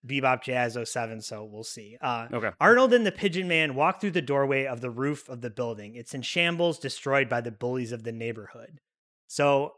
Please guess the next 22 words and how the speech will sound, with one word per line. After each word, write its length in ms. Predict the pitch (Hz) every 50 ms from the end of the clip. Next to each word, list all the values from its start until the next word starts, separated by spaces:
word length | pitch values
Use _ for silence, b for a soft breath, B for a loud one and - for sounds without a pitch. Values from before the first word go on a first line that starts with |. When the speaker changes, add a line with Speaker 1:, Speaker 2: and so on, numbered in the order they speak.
| _
Speaker 1:
I, 160 | - 151 151 -
I'm 140 | 165 175 170
assuming 300 | - - 214 202 196 180
you 100 | 165 160
remember 260 | 151 151 147 135 131
this 180 | 123 127 -
episode, 480 | 143 135 - - 117 - 131 120 117 120
es-, 280 | 131 135 143 - - 185
especially 480 | 175 - - 156 147 - - 135 123
you, 160 | 127 139 139
Brandon. 500 | 123 113 117 104 107 110 110 110 113 123
Could 180 | - - 139 127
you 60 | 139
give 100 | 135 135 135
us 80 | 135
Speaker 2:
Yeah. 180 | 127 120 107 95
Speaker 1:
some 80 | 90
context 480 | - 123 127 123 - 147 143 139 - -
to 80 | 165 147
this, 280 | 160 165 160 - -
what 140 | 156 143 127
the, 80 | -